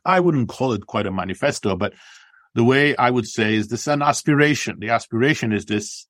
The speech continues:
what I said, which is using technology, redirecting technology for, for creating more worker-friendly, more human-friendly, more democracy-friendly technologies.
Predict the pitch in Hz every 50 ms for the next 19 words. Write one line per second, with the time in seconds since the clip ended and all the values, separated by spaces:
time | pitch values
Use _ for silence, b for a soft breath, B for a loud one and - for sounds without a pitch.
0 | _ - 104 104 104 104 101 - - 101 90 95 104 - 104 92 - - 98 92
1 | - b b b b b b b b b b b b b _ _ _ _ _ _
2 | _ _ - 120 113 139 143 117 135 127 120 - 120 113 - 113 107 107 107 101
3 | 92 98 101 95 110 123 120 110 104 101 101 - 101 98 92 98 - - 98 90
4 | 85 90 95 87 - 104 107 104 - - 98 95 95 95 92 95 98 98 - _
5 | _ 123 120 120 120 - _ _ _ _ _ _ _ _ _ _ _ _ _ _
6 | _ _ _ _ _ _ - - 135 135 135 135 131 131 131 135 131 - _ _
7 | _ _ _ _ _ _ _ _ _ _ _ _ _ _ 117 120 143 160 160 139
8 | 127 131 139 135 - 143 120 101 - - 120 120 117 113 113 113 110 113 123 123
9 | 120 - 127 117 113 110 107 - - 110 110 110 113 107 107 104 107 113 110 107
10 | 107 107 120 131 135 - - 110 - - 110 107 - 110 107 107 101 101 101 -
11 | 95 - 107 95 90 92 92 92 87 - - - - 151